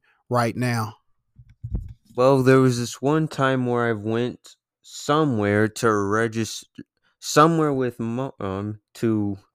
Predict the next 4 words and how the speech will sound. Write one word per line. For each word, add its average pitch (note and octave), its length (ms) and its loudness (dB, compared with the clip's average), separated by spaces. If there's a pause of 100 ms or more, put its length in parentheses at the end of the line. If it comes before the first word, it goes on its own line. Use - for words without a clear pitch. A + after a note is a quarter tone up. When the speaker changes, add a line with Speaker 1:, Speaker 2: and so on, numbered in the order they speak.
(1000)
Speaker 2:
when G#2+ 140 0
she A2+ 220 -2
was G2+ 260 -2
registering, G#2 1000 -2